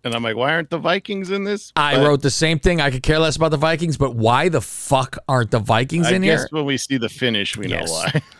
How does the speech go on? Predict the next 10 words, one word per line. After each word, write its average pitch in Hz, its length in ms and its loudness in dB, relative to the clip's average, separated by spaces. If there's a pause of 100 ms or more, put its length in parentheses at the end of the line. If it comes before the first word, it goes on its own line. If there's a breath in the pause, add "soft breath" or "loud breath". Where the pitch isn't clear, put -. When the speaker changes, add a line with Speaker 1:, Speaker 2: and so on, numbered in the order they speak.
(540 loud breath)
Speaker 1:
<laughs> 156 60 4
Speaker 2:
Um, 143 460 0 (640)
uh, 139 100 4
the 135 180 2
Academy, 196 640 0
who 180 200 2
loses 127 460 4
every 117 200 2
fucking 139 420 0
match. - 460 -4